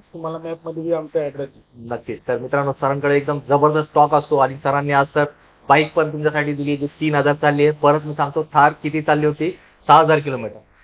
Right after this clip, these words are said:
Speaker 1: सहा.
Speaker 2: आणि Bolero Neo सात हजार किलोमीटर, bike तीन हजार किलोमीटर. आता तुम्ही जर शोरूमला जात असाल ना, तिकडे जाण्याच्या अगोदर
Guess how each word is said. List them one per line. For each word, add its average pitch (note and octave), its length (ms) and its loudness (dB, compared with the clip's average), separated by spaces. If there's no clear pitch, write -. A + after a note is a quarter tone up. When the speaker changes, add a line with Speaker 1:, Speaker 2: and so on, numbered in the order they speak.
Speaker 1:
सहा. D3 120 -6
Speaker 2:
आणि B2 260 -10
Bolero D3+ 320 4
Neo D#3 160 -2
सात D#3+ 360 2
हजार D#3 200 4
किलोमीटर, D3+ 360 -2
bike D#3 340 2
तीन E3 120 2
हजार D3 220 4
किलोमीटर. C3+ 380 -4
आता C3 160 0
तुम्ही D3+ 240 -8
जर D#3+ 120 0
शोरूमला E3+ 340 4
जात E3 180 4
असाल E3 260 -2
ना, D#3 100 0
तिकडे D#3+ 180 4
जाण्याच्या E3 440 4
अगोदर F3 160 0